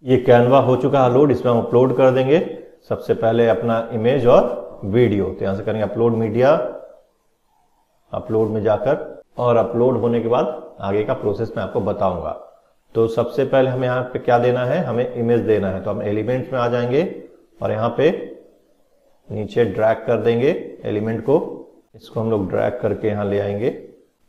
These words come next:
ये देखिए, ये आ गया है और इसको हम लोग नीचे ले आएंगे और यहाँ पे हम लिखेंगे, इसको enlarge कर दे size में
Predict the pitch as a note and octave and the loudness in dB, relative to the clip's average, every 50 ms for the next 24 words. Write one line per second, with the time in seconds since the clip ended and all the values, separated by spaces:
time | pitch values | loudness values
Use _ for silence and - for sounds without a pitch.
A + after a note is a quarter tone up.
0 | _ _ - G#2+ G2+ F#2+ F#2 - - - - G2+ G2 G#2 G2+ G2 G#2 G#2 A2 A#2+ | _ _ 0 0 2 2 0 0 -2 -4 -6 -4 -2 0 2 2 2 4 4 4
1 | A#2 A2+ A2+ B2 C#3+ D3+ - - - - G#2+ G2+ G2 G2 - - G2+ G2+ G#2 G#2 | 6 6 6 6 6 4 2 0 -6 -6 -4 -2 -2 -2 -2 -2 -2 -2 0 0
2 | G2+ G2+ G2+ F#2+ G2 - A#2+ A2+ A2+ A2+ A2 A2 A2+ A#2+ C#3 C#3 - - - - | 0 0 0 -2 0 0 2 2 4 4 2 2 2 0 0 0 -2 -8 -14 -20
3 | - _ _ _ _ - A#2+ A#2 A2 G#2+ G#2+ G#2 G2+ G2+ A2 G#2+ - - G2+ G2 | -20 _ _ _ _ -2 -2 0 0 0 0 0 0 0 -2 -2 -2 -4 -2 0
4 | G2 G2 G2 F#2+ F#2+ - - G2 G2 G2+ G#2 A2 C#3 F#3+ - - - - - - | 0 0 0 0 -2 -4 -4 -2 0 2 2 2 2 2 -2 -6 -14 -18 -20 -20
5 | _ _ _ _ _ _ _ _ _ _ _ _ _ _ _ _ _ _ A#2+ - | _ _ _ _ _ _ _ _ _ _ _ _ _ _ _ _ _ _ -18 -18
6 | - - - G2 G2 G2+ - - - - - G2+ G2 F#2 F#2+ G2 F#2+ G2 - - | -18 -14 -10 -4 -4 -4 -4 -6 -8 -8 -4 -2 -2 0 0 0 0 -2 -4 -6
7 | - - F#2+ F#2 F#2 G2+ B2+ G2 - - - - F#2+ F#2 F#2 F2+ F#2 G2+ A#2+ - | -4 -4 -2 -2 -2 -2 -4 -4 -6 -8 -6 -4 -2 -2 -2 -2 -4 -4 -6 -6